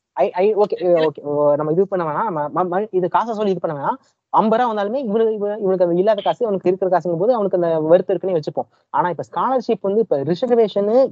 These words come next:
Speaker 1: கேஸ்ட் பேஸா கொடுக்குறாங்க. ஸ்காலர்ஷிப் எனக்கு தெரிஞ்சு எங்கேயுமே நான் இது பேஸ்டா கொடுத்த மாதிரி எனக்கு தெரியல. அ, அதாவது இந்த
Speaker 2: ஓகே.
Speaker 1: இ-, இ-, மே-, ஒரு ஸ்கீம் வழியா வந்து,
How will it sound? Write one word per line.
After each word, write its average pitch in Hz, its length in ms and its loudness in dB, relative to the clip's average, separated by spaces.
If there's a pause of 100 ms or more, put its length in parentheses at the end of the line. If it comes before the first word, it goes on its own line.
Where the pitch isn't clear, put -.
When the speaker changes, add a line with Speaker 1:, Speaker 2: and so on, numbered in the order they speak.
(100)
Speaker 1:
கேஸ்ட் 175 300 2
பேஸா 170 200 0
கொடுக்குறாங்க. 160 400 0 (280)
ஸ்காலர்ஷிப் 285 600 -2
எனக்கு 196 340 0
தெரிஞ்சு 262 240 2
எங்கேயுமே 220 240 2
நான் 254 180 2
இது 233 220 2
பேஸ்டா 226 380 4
கொடுத்த - 200 -4
மாதிரி 214 200 0
எனக்கு 165 200 -2
தெரியல. 170 180 6 (400)
அ, 147 60 4
அதாவது 170 640 4
இந்த 135 240 0
Speaker 2:
ஓகே. - 20 2
Speaker 1:
இ-, 135 460 0 (140)
இ-, 139 180 -8
மே-, 160 180 2
ஒரு 147 400 4 (100)
ஸ்கீம் 277 260 4
வழியா 220 200 4
வந்து, 214 400 -2